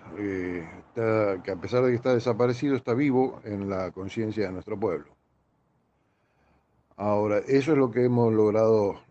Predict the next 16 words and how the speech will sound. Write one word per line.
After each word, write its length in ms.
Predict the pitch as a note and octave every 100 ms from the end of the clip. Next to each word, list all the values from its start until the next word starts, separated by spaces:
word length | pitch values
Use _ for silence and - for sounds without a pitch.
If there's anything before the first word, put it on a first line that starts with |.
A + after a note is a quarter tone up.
| -
romper 680 | G2 G#2+ A2+ A2 G2+ C3 C3
en 140 | A#2+ G#2
cuanto 600 | A2 A2 G#2 A#2+ A#2 -
al 440 | G2+ G#2 G#2 G#2
discurso 720 | G2 - G#2+ A2 - A#2+ A#2 - -
dictatorial. 760 | G2+ F#2 F#2+ F#2 F#2 F2 C#2+ - _ _ _ _ _ _ _ _ _ _ -
Lo 400 | G#2+ G#2+ G#2 F2+
que 140 | G#2+
no 280 | A2+ B2+ B2+
hemos 320 | C3 C3 B2+
logrado 760 | B2+ B2+ B2+ B2+ B2+ B2+ A#2+
revertir 680 | A2+ A#2 A#2+ A#2+ C#3 D#3 D#3+
son 540 | D3+ C3 C3+ D3 C3+ A2
las 140 | F#2+
consecuencias 1000 | - G#2 A2 F#2 A#2 A#2 B2 A#2+ A#2 - _ _ _ _ _ _ _ _ _ _ -
económicas, 1000 | F#2 A2+ A#2+ B2 B2+ A#2 B2 B2 -